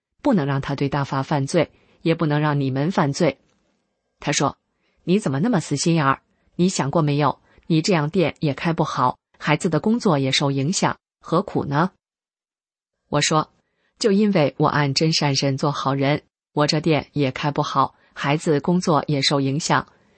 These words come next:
你说他们这样做对吗？”他说：“不对，我这不是怕你受到伤害吗？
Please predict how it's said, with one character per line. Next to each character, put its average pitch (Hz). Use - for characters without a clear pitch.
你 175
说 170
他 202
们 180
这 170
样 139
做 139
对 151
吗？” 135
他 151
说 147
：“不 147
对， 165
我 160
这 165
不 175
是 170
怕 160
你 139
受 151
到 139
伤 175
害 175
吗？ 139